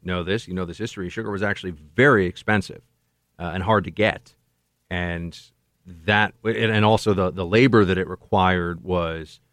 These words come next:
backbreaking, really difficult stuff, and that was why it, it re-, relied, uh, predominantly in the Caribbean and in parts of, uh, the Americas where sugar could be grown. It relied on slavery.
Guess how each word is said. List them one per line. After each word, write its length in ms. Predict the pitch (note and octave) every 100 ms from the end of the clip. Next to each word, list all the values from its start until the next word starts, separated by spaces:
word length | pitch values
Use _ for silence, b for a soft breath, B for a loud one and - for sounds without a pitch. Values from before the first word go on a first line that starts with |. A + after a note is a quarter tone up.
| _ _ _
backbreaking, 720 | G2+ G2 - G2 E2 - D#2+ D#2+
really 240 | C3 A#2
difficult 380 | G2+ F#2+ F2 D#2+
stuff, 260 | G2+ F2+
and 120 | E2 D#2
that 120 | E2+
was 180 | D#2 E2
why 240 | E2 D#2+
it, 180 | D#2+ - _
it 160 | E2 - -
re-, 120 | F2+
relied, 720 | F2 F#2 E2+ F2+ F2+ F2 E2 - _ _ _ _
uh, 140 | E2 D#2+
predominantly 760 | G#2+ F#2 A2+ C#3+ G2+ F2 F2+
in 100 | F2+
the 60 | F2
Caribbean 540 | - F2+ F2+ F#2+ F#2+
and 140 | E2+ D#2+
in 100 | D#2
parts 340 | G2+ F2 -
of, 240 | F#2 D#2+
uh, 280 | F2 D#2+ D#2 D#2+ F#2+
the 100 | F#2
Americas 640 | F#2 F#2+ G2 F#2 E2 -
where 300 | F2 D#2+ D#2
sugar 300 | - G#2 E2+
could 160 | F2+
be 80 | E2
grown. 280 | - A#2 F#2
It 40 |
relied 300 | D#2 D#2 D#2
on 100 | D#2
slavery. 560 | D2+ - C#3+ F3 F#2+